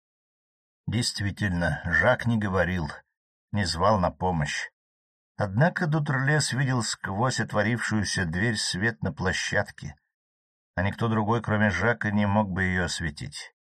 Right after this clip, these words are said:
Что же означала необъяснимая тишина на лестнице? После объяснения Альбера граф де Лекальпринет внезапно успокоился. Как только Дутерлез назвал себя, он тотчас же выпустил его из рук,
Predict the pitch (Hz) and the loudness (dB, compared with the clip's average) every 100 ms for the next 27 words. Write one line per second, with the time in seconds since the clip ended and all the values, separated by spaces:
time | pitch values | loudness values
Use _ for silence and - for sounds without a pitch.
0 | _ _ _ _ _ - - 107 101 98 | _ _ _ _ _ -14 -2 0 2 2
1 | 95 107 - 123 113 95 78 - 92 82 | 2 2 4 4 4 2 -2 -2 0 0
2 | 90 - 95 98 90 73 76 90 87 90 | -2 -2 -2 0 0 -2 -2 0 0 0
3 | 80 - - 113 - - - _ _ _ | 0 -2 -4 -6 -8 -8 -12 _ _ _
4 | _ _ _ _ _ - 120 - 113 107 | _ _ _ _ _ -4 -2 0 0 2
5 | 110 117 113 110 101 107 113 104 104 107 | 2 4 6 4 4 2 2 2 4 4
6 | 110 104 101 101 95 95 92 104 110 - | 4 2 0 0 -2 0 2 2 0 -2
7 | 98 98 110 - 101 95 98 - 80 69 | 0 2 0 0 -2 -2 -4 -2 -2 -2
8 | - - - _ _ _ _ _ _ - | -4 -8 -12 _ _ _ _ _ _ -6
9 | 90 110 98 95 101 101 98 101 104 101 | -2 -2 -2 -2 -2 -2 0 2 2 0
10 | 95 90 95 95 - 113 110 101 101 - | -2 2 2 2 0 0 0 0 -2 -2
11 | 98 - - 101 98 104 101 98 104 92 | -4 -2 -2 -2 -2 -4 -4 -4 -2 0
12 | 90 80 80 85 - | 0 -2 -2 -4 -6